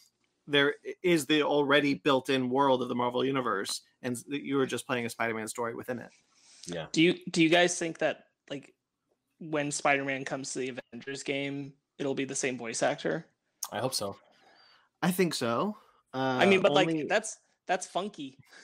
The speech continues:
Speaker 1: Yeah, I think only in this, insofar as to say that, like, you know, it's like Drake Bell was in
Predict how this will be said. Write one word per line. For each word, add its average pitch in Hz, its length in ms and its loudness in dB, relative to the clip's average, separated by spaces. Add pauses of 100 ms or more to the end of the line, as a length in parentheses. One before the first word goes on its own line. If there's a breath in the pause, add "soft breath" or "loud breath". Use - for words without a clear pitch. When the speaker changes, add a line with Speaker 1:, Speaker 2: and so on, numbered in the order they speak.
(420 loud breath)
Speaker 1:
Yeah, 160 440 6
I 151 100 6
think 202 180 4
only 185 260 4
in 170 120 2
this, 151 140 -6
insofar 139 500 0
as 127 100 -2
to 131 80 -6
say 131 200 2
that, 113 160 -4
like, 110 340 -8 (960)
you 147 120 0
know, 135 100 2
it's 131 120 -2
like 143 140 0
Drake 139 260 4
Bell 113 320 4
was 127 200 -6
in 113 360 -2